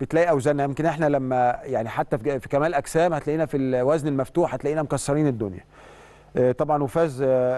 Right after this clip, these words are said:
آه، فكري عيسى بيها بعد فوزه على بطل تركيا بنتيجة تلاتة واحد. ألف مبروك للمصارعة المصرية، نتمنى إن شاء الله الاستمرار على ده لغاية ما نوصل بإذن الرحمن لباريس عشرين أربعة وعشرين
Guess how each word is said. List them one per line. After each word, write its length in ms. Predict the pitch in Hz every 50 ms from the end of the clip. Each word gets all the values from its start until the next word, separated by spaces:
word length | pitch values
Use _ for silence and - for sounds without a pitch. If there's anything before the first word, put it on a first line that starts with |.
| 127 123 120 123 127
آه، 40 | 127
فكري 300 | - - 170 - 147 143
عيسى 400 | 139 165 190 160 - 190 185 170 - _ _ _ _ -
بيها 180 | 151 165 156
بعد 200 | 135 135 127 110
فوزه 300 | 120 - 151 156 139 139
على 120 | 123 123 127
بطل 240 | 135 127 151 135
تركيا 360 | - - 123 104 - 143 151 139
بنتيجة 320 | 127 123 - - 127 135
تلاتة 340 | 127 - 131 139 135 - 127
واحد. 280 | 135 143 131 123 131 139
ألف 200 | 147 139 - 131
مبروك 300 | 123 113 123 143 - -
للمصارعة 340 | 127 120 117 - 147 139 127
المصرية، 520 | 123 123 120 - - 151 165 160 147 131 - - - - - _ -
نتمنى 460 | 123 123 - 139 135 160 175 170 151
إن 100 | 135 123
شاء 140 | - - 131
الله 140 | 127 135 143
الاستمرار 680 | 147 135 120 - - 135 123 123 143 180 175 139 101 - - - - _ _ _ _ -
على 220 | 123 127 131 127
ده 220 | 131 156 151 131 - - _ - - _ - 117
لغاية 340 | 123 117 135 160 165 151 -
ما 80 | 131 123
نوصل 360 | 135 151 143 - - 135 123
بإذن 340 | 101 123 147 160 135 131 135
الرحمن 520 | 120 120 120 - - 131 139 143 135 123
لباريس 560 | 127 131 127 123 113 101 120 127 147 139 -
عشرين 220 | 123 104 101 143 139
أربعة 220 | 127 117 135 139
وعشرين 440 | 127 120 107 - 117 147 151 139 120